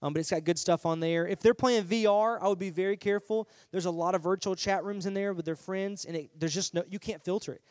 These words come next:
'cause it's live content right there on the spot. If they're playing I O S games, I think ads can be very dangerous.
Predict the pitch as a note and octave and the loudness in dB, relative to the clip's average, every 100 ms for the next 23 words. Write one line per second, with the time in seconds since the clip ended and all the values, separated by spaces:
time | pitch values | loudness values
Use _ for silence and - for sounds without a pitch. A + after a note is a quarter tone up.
0 | _ - D#3+ - C3+ D3+ E3 F#3 G#3 A3 | _ -12 -12 -10 -6 -2 2 2 2 0
1 | G#3 - _ _ _ _ E3+ F#3 F3+ - | -6 -20 _ _ _ _ -2 0 0 -4
2 | A#2 - C#3 D#3 D#3+ E3 D#3 - - C#3+ | -8 -12 -6 -4 -2 -4 -4 -6 -4 -4
3 | B2+ - - _ D#3 F#3 E3+ G3 F#3 E3+ | -6 -12 -20 _ 2 4 4 4 4 4
4 | F3+ F3+ F#3+ F#3+ G#3+ G#3 G#3+ F#3 E3+ F#3 | 4 6 4 0 0 -2 -2 -2 -2 -4
5 | - F3+ F#3+ G3 F#3+ - F3+ F3 C#3 F3 | -4 0 2 2 0 -6 -4 -2 0 0
6 | F#3 F3 F3 F#3+ G3 F3+ | 2 0 -2 0 -4 -4